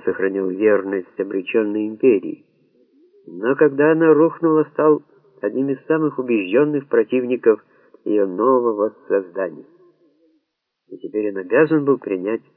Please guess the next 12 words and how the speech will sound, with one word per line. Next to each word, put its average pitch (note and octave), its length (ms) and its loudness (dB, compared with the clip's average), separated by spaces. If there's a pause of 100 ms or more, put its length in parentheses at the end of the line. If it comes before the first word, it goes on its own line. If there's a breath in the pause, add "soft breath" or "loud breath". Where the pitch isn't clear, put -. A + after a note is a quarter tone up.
(100)
решение. E2+ 600 -8 (2500)
«Сейчас A#2 400 -2
я C3 120 2
прикажу A#2+ 480 0
переключить A2+ 680 -2
вас A2+ 260 2 (200)
на F#2+ 100 -6
министра A2+ 500 -2
внутренних A#2 580 -2
дел», — C3 360 4 (100)
сказал G2 380 -2
он. D#2+ 240 -4